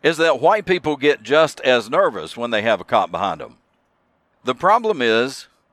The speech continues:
your perception of why you're nervous.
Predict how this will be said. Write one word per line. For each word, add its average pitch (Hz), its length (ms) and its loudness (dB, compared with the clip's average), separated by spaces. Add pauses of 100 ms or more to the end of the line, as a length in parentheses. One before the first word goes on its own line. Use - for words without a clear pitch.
(300)
your 160 320 -2
perception 135 840 -2
of 110 240 -2
why 117 520 0 (380)
you're 107 140 -8
nervous. 90 540 -6